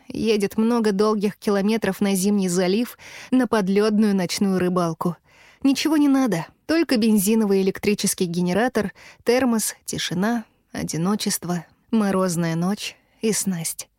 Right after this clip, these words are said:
У него тонкая блесна, мормышка и самодельная удочка-кобылка. Хмурое небо над Зимним заливом, а подо льдом косяк серебристой прожорливой корюшки.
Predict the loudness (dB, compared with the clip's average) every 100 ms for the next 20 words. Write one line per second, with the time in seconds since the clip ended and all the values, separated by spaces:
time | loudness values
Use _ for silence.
0 | _ _ -20 -4 2 2 2 2 2 2
1 | 2 2 2 0 0 0 0 -2 -6 _
2 | -2 -2 0 0 -2 -2 -4 -4 _ -4
3 | -2 0 0 2 2 2 0 -2 -2 0
4 | -2 -2 -2 0 0 0 -2 -6 -10 _
5 | _ -20 -20 -20 -8 -2 0 2 2 2
6 | 2 2 2 0 0 0 0 0 0 0
7 | 0 2 0 0 -2 -6 -14 -20 _ -2
8 | 0 2 0 0 0 2 0 0 0 0
9 | 0 0 2 0 0 0 0 0 -2 0
10 | 0 0 0 0 -2 -2 -2 -4 -6 -8